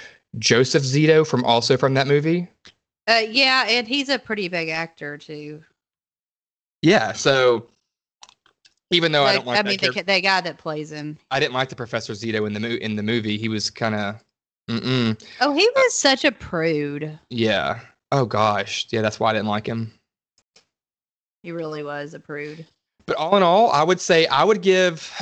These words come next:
Speaker 1: Killer Party three and a half stars for me.
Speaker 2: I think I would do three. I think I'm on three, two and a half to three. I, it, that, that doesn't mean I don't like it. It just means there are other slasher movies I like more.
Speaker 1: Yeah.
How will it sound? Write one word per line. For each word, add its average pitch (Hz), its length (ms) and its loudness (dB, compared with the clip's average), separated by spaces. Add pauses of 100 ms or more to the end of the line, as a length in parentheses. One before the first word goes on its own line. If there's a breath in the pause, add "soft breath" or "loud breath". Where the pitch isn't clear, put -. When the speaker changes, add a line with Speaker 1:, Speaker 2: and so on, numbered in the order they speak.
(120)
Speaker 1:
Killer 165 260 2
Party 147 640 0
three 131 360 -2
and 120 80 0
a 117 40 0
half 110 580 -4
stars - 800 -10 (840 soft breath)
for 117 100 -10
me. 107 240 -4
Speaker 2:
I 330 120 2
think 381 260 0
I 339 120 4
would 294 140 0
do 233 180 2
three. 170 580 -4
I 175 100 -6
think 180 220 -4
I'm 170 120 -2
on 160 180 -6
three, 156 460 -6
two 220 220 -2
and 202 80 0
a 190 60 0
half 175 200 -4
to - 80 -14
three. 147 500 -10 (260)
I, 269 200 2
it, 233 200 0
that, 269 180 0
that 320 120 0
doesn't 339 300 -2
mean 269 160 0
I 254 60 0
don't 214 220 -2
like 185 220 -2
it. 160 80 -6
It 160 100 -6
just 175 200 -10
means 190 200 -4
there 196 160 0
are 175 40 0
other 170 200 -2
slasher 160 380 -6
movies 151 320 -6
I 147 80 0
like 147 280 -2
more. 139 340 -4 (360 soft breath)
Speaker 1:
Yeah. 117 380 0